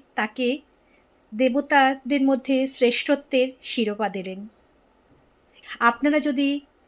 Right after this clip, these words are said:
শ্রী গণেশকে নিয়ে অন্য কোনো গল্প জেনে থাকেন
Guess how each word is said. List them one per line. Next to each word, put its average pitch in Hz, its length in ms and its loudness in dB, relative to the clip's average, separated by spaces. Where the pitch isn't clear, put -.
শ্রী 294 140 0
গণেশকে 233 500 0
নিয়ে 254 160 2
অন্য 226 240 2
কোনো 247 200 -2
গল্প 214 300 0
জেনে 226 240 -2
থাকেন 220 480 -6